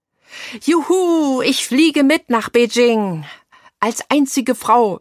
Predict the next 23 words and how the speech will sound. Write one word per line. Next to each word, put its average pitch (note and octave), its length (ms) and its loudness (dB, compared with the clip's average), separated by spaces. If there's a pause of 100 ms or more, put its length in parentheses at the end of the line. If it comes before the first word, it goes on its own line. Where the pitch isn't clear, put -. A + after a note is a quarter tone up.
wenn F3+ 120 -4
ich D#3+ 180 -8
Frau E3+ 220 -4
S. - 400 -4
als - 220 -8
Begleitung F#3 600 -4
ihres F#3 380 -8
Mannes G3 380 0
mal E3+ 180 -6
vernachlässige. D#3+ 920 -6 (1200)
Die F3 120 -10
Teilnahme A3+ 760 0
an F#3 180 -6
einer F3+ 320 -6
großen G#3 480 -4
internationalen E3+ 960 -6
Tagung G3+ 640 -2 (320)
und A3 200 -4
die G3+ 80 -6
Vertragsunterzeichnung G3+ 1600 -4
mit F3+ 180 -8
der E3 140 -6
Beijing A3+ 760 -4